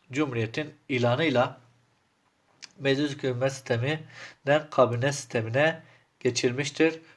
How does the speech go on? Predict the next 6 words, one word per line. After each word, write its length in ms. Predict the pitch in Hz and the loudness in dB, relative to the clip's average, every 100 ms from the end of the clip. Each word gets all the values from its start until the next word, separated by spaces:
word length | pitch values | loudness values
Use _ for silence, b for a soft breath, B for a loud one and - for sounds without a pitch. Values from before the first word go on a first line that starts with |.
| b _ | b _
Çok 280 | - 160 - | 0 0 0
güzel 300 | 120 117 110 | -4 -2 -2
bir 120 | 113 | -4
nokta 500 | 113 110 - 165 165 - _ B B B B B - | -6 -6 -2 -2 -4 -16 _ B B B B B -8
bilmemiz 440 | 127 117 120 139 127 | -4 -4 -4 0 4
lazım. 340 | 123 117 | 4 4